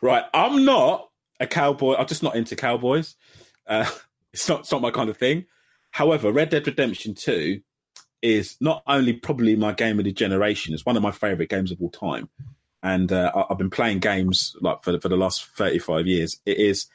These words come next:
a tremendous game. Uh, a lot of people have issues with the controls, and it is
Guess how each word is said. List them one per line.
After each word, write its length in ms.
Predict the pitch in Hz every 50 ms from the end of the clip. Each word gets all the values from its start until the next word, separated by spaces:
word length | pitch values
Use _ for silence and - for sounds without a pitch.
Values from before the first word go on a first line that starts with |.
| _ _ _ _ _ _ _ _
a 120 | 101 104
tremendous 500 | 104 - - 107 110 127 135 135 131 -
game. 320 | - 143 131 139 156 170 - -
Uh, 220 | - 104 104 104 -
a 20 | 120
lot 80 | 175
of 60 | - -
people 160 | 208 185 185
have 140 | 175 - 190
issues 260 | 185 - - 165 -
with 120 | 170 165
the 80 | 165 156
controls, 840 | - 156 135 - - 247 220 143 107 98 107 107 98 - - - - _ _ _ _ _ - - _ _
and 140 | 123 131 135
it 80 | -
is 260 | 156 156 156 156 -